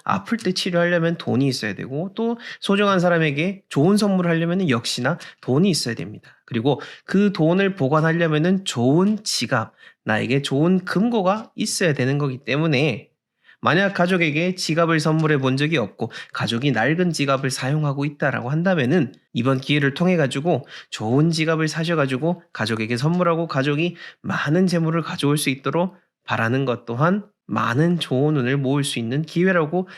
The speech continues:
할 수가 있을 것입니다. 뭐 어떤 지갑이든 상관없습니다. 사실 지갑과 관련된 영상들도 제가 초반에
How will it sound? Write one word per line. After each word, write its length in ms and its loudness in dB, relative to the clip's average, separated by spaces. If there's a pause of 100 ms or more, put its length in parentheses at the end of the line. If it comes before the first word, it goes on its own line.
(160)
할 160 0
수가 440 -2
있을 320 -2
것입니다. 560 -4
뭐 140 2
어떤 460 0
지갑이든 500 0
상관없습니다. 840 -2
사실 340 -2 (240)
지갑과 460 0
관련된 540 2
영상들도 580 0
제가 320 -2
초반에 500 0